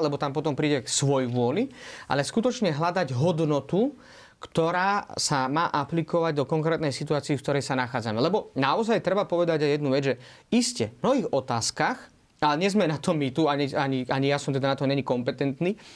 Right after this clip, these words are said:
aby sme teda dávali konkrétne odpovede na konkrétne veci, že či o oblasti antikoncepcie, alebo, neviem, mnohých iných veciach,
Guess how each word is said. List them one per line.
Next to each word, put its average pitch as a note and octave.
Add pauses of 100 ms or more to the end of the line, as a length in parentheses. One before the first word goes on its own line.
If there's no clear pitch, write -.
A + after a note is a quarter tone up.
(320)
aby D#3
sme E3+
teda D#3+
dávali E3+
konkrétne E3+
odpovede D3
na C3+
konkrétne C#3
veci, B2+
že C3
či D3
o D#3
oblasti D#3
antikoncepcie, C3+
alebo, C3
neviem, C3+
mnohých D#3+
iných E3+
veciach, F3